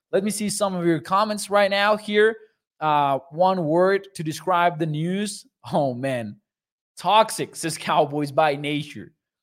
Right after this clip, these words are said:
"Desperate," says Gregory. Lunar says, "Kellen's gonna make, it's gonna try to make Jalen into a passer." And I'm not sure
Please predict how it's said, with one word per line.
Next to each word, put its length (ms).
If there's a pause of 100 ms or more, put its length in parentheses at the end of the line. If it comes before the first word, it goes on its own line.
(160)
"Desperate," 640
says 280
Gregory. 640 (440)
Lunar 380
says, 420
"Kellen's 440
gonna 200
make, 340 (100)
it's 120
gonna 160
try 220
to 80
make 260
Jalen 520
into 460
a 180
passer." 520
And 80
I'm 160
not 220
sure 460